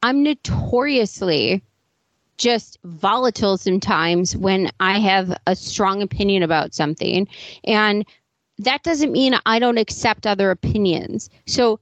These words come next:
sometimes it takes me a second to digest it. And when I do, I think about it and I say, "Okay, they got a point." And then you reconfigure and you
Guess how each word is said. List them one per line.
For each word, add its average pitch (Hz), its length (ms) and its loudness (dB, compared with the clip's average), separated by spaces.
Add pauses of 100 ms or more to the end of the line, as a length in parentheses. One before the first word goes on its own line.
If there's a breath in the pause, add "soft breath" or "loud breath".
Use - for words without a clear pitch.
sometimes 294 500 0
it 302 120 -4
takes 262 280 -2
me 240 120 2
a 214 60 2
second 214 580 -4 (300)
to - 140 -4
digest 190 640 0
it. 269 240 0 (120)
And 202 140 2
when 214 120 4
I 208 140 2 (100)
do, 247 520 2 (480)
I 208 180 2
think 294 340 0
about 196 300 2
it 214 240 0
and 208 140 2
I 208 200 0
say, 208 440 0 (1200)
"Okay, 196 340 0
they 170 120 0
got 175 220 2
a 175 40 0
point." - 600 -4 (400)
And 220 340 0 (600)
then 196 560 2 (440)
you 202 200 2
reconfigure 214 1200 2 (320)
and 226 460 2 (640)
you 208 480 2